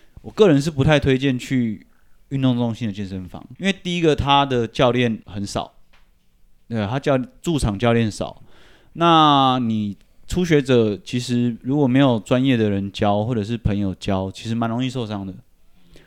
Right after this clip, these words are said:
但是每一个运动中心几乎都有游泳池，对，那其实游泳是一个超级好运动，蛮推荐的。那刚-，像刚刚的就是 James 问的，那要下雨怎么办？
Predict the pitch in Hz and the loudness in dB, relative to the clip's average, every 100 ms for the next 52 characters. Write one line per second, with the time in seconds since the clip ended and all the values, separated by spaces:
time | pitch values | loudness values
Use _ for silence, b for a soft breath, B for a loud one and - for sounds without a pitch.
0 | b b 190 151 135 170 156 120 113 131 | b b 2 4 2 -2 -2 0 0 2
1 | 131 143 139 131 131 117 120 117 117 107 | 0 0 -2 -2 -4 -2 0 0 0 0
2 | 98 98 85 - - - - _ - - | -2 -6 -8 -16 -18 -20 -20 _ -20 -20
3 | _ - - - 117 98 - 170 151 B | _ -20 -20 -10 -6 -4 0 0 0 B
4 | B B B B - - 135 147 143 139 | B B B B -20 -8 -4 0 4 6
5 | 147 113 104 139 135 127 117 107 95 - | 4 2 -2 -2 2 2 2 -2 -4 -10
6 | - _ _ 120 113 117 107 101 - - | -20 _ _ -4 0 2 4 2 -2 0
7 | 131 117 104 101 85 - 117 101 107 95 | 0 0 -4 -6 -10 -10 -8 -4 -4 -6
8 | - - 101 107 120 113 - 104 - - | -8 -12 -6 -2 0 0 -2 -4 -6 -8
9 | 143 151 147 113 117 151 135 131 131 135 | 0 0 0 -6 -6 -6 -4 -4 -4 -8
10 | _ 135 123 120 127 131 120 - 135 113 | _ 0 0 0 -4 0 -2 0 -2 -2
11 | - 113 104 95 98 139 147 123 - 110 | -4 -4 -4 -4 -2 0 0 -2 -2 -4
12 | 98 87 87 98 92 | -4 -8 -10 -8 -10